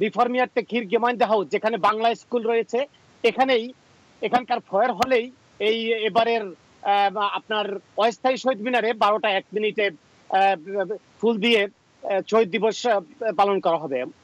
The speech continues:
আচ্ছা, আন্তর্জাতিক মাতৃ-, মাতৃভাষা দিবস পালন করা হবে। এবং এই, এই, এই দিনে জুরিকের এই, আম,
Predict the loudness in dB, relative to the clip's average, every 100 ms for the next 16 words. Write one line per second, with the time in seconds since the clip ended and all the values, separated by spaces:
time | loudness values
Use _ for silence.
0 | _ -2 2 0 2 0 0 0 0 0
1 | -2 0 -2 0 0 0 -2 -2 -2 0
2 | 0 0 -2 -2 -4 -6 -8 _ _ _
3 | _ _ 0 2 2 0 0 0 -6 -6
4 | -4 -2 -2 -2 -2 -4 -6 -16 -10 -4
5 | -4 -2 -2 -2 -4 -2 -2 -2 -2 -2
6 | -2 -8